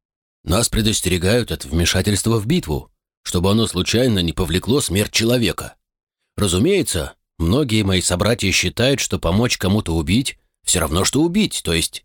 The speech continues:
нарушить договор. Но я считаю, это не то же самое. И я ничего не нарушил».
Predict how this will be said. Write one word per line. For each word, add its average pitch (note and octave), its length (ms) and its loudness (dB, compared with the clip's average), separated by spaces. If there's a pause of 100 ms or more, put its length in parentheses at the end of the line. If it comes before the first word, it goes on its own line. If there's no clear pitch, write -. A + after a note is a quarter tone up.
нарушить F#2 500 0
договор. C3+ 540 0 (540)
Но D2+ 100 -2
я D#3+ 200 2
считаю, - 460 -4 (260)
это E3+ 260 0
не C3 140 2
то G#2+ 180 -2
же D#2 140 -2
самое. C#2 420 -2 (360)
И E2+ 80 0
я D#3 340 2 (120)
ничего C#3+ 460 0
не G2 100 0
нарушил». E2 480 -2